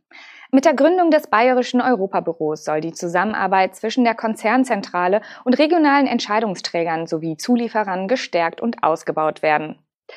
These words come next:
Das Great Wall Büro liegt zwischen dem Forschungs- und Innovationszentrum von B M W und dem B M W Group I-T-Zentrum. Wie viele Mitarbeiter zum Start bei Great Wall aktiv sein werden, ist unklar.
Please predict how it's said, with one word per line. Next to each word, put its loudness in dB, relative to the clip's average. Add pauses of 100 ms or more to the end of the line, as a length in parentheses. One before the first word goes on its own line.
(300)
Das -2
Great 2
Wall 6
Büro 4
liegt 0
zwischen 0
dem 2
Forschungs- -2
und -6
Innovationszentrum -2
von -6
B 0
M -2
W -2 (280)
und 2
dem 4
B 4
M 0
W 0
Group -2
I-T-Zentrum. -6 (680)
Wie -8
viele 0
Mitarbeiter 0
zum -2
Start 0
bei 2
Great -2
Wall 0
aktiv -8
sein 0
werden, 0
ist -8
unklar. -6